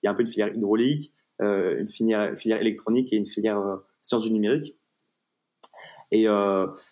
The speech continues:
donc c'est vraiment très poussé au niveau technique. Euh, c'est, euh, je crois que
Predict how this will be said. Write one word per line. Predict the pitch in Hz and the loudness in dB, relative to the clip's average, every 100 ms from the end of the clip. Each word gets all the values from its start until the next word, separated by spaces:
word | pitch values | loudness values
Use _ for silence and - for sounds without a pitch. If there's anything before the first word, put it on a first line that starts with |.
| _ - | _ -2
donc | 110 113 | 0 2
c'est | 110 | 2
vraiment | 113 123 143 147 131 - | 2 4 2 2 -2 -2
très | 143 | 0
poussé | 131 139 - 131 | 0 -4 0 2
au | |
niveau | 113 110 | 2 2
technique. | 117 110 95 - _ - | 0 -2 -6 -10 _ -10
Euh, | 95 - - - - - - - - - - _ _ | -8 -8 -10 -12 -10 -8 -8 -8 -6 -6 -8 _ _
c'est, | - 104 | 0 2
euh, | 98 95 | 4 2
je | 92 | 2
crois | 113 | 0
que | 107 104 95 | 2 0 0